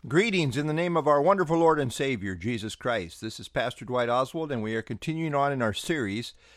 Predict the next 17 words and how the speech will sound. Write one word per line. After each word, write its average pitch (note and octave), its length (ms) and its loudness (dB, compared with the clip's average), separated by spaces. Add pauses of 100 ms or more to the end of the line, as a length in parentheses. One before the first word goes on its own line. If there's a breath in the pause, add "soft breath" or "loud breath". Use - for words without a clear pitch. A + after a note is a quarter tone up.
(140 soft breath)
The C3 140 -2
Right D3 280 2
Kind G#2+ 280 -6
of G#2 80 -10
Faith. C#3+ 500 -4 (560 soft breath)
And C#3+ 100 -6
I've F3 140 -2
titled E3 320 0
this C#3+ 160 -2
devotional, A#2 920 -4
Faith E3 420 -4
Grounded B2+ 720 -4 (140)
in B2 100 -6
the B2 140 -4
Old C3+ 280 -4
Testament G#2 560 -6
Scriptures. - 680 -10